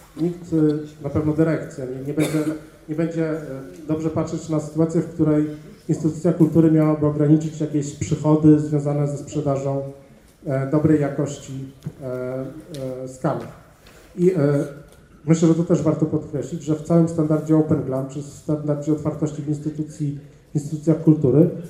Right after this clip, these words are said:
nie ma w ogóle mowy o tym, y, jakiej jakości zbiory mają być udostępniane. Tam jest mowa o tym, jakie prawo ma dostać użytkownik do treści.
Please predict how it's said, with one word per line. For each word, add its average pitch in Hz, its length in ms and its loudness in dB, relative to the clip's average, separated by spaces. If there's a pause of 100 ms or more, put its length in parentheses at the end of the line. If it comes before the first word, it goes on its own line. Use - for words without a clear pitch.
(280)
nie 151 100 6
ma 156 280 8
w 135 80 2
ogóle 175 220 8
mowy 160 260 4
o 135 100 0
tym, 175 180 8
y, 147 560 0 (140)
jakiej 156 280 4
jakości 156 420 4
zbiory 151 320 4
mają 139 200 -2
być 135 140 -10
udostępniane. 123 560 -8 (400)
Tam 170 100 4
jest 185 140 4
mowa 156 260 6
o 139 40 0
tym, 165 300 2
jakie 143 200 0
prawo 151 320 6
ma 139 140 0
dostać 139 400 -6
użytkownik 143 520 0
do 170 120 -2
treści. 165 720 -2